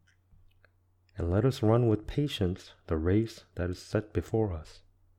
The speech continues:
looking unto Jesus, the author and finisher of our faith, who,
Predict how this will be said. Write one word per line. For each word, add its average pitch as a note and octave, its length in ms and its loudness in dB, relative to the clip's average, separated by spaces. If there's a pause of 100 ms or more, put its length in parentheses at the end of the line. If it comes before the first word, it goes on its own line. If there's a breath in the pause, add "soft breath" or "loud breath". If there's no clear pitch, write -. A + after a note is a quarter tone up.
(1800)
looking B2+ 260 2
unto B2+ 220 2
Jesus, G2+ 640 0 (760)
the F#2 140 -4
author G2+ 340 2
and E2+ 260 -6
finisher B2+ 440 -2
of E2 220 -6
our F#2 180 2
faith, D#2 420 -8 (920)
who, A#2 400 2